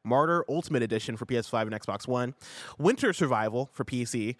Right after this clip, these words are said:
Arkanoid Eternal Battle for everything, which, hell yeah. I, I don't know what Eternal Battle is, but that sounds incredible for an Arkanoid game.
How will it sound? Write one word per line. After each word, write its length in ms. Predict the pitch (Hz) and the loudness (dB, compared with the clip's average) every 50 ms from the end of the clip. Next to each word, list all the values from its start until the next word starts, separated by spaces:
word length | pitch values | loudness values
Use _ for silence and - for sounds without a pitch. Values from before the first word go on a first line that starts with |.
| _ _ - _ - | _ _ -20 _ 0
Arkanoid 540 | - 196 240 - 294 240 233 233 240 233 233 - 170 | 2 2 2 2 2 2 4 4 2 2 0 -4 -6
Eternal 460 | 160 - - - 202 226 254 277 247 | -6 -4 -2 0 0 2 2 2 0
Battle 500 | 175 - 160 143 151 185 202 170 139 131 | 0 0 0 2 4 4 2 2 0 0
for 180 | - 156 139 - _ | -2 -2 -2 -2 _
everything, 500 | - 147 151 180 180 151 135 131 117 113 | -2 0 2 2 2 2 2 -2 -2 0
which, 180 | 117 135 131 - | -2 -2 -2 -4
hell 300 | - - 139 175 240 202 | -4 0 0 2 2 2
yeah. 360 | 135 107 98 95 101 117 135 - | 0 -2 -2 -2 0 0 0 2
I, 360 | 120 135 143 139 127 131 139 | 2 2 2 2 2 2 2
I 20 | |
don't 220 | 151 165 160 147 135 | 2 2 0 0 0
know 80 | 147 | 2
what 160 | 147 143 135 | 2 2 0
Eternal 300 | 123 117 - 180 160 143 | 0 0 2 2 2 2
Battle 280 | 120 131 143 156 139 123 | 2 2 2 2 0 0
is, 120 | 117 117 107 | -2 -2 -2
but 60 | 123 | -2
that 180 | 131 139 143 - _ _ _ _ _ _ _ _ - | -2 -2 -2 -4 _ _ _ _ _ _ _ _ 0
sounds 280 | - 196 165 165 160 | 6 6 6 8 6
incredible 340 | 156 131 151 160 156 160 165 | 4 4 4 4 6 4 4
for 80 | - 143 | 4 4
an 80 | 139 | 4
Arkanoid 380 | 123 139 170 - 139 123 110 107 | 4 4 2 2 2 0 0 0
game. 200 | 107 107 113 131 | 0 -2 -4 -4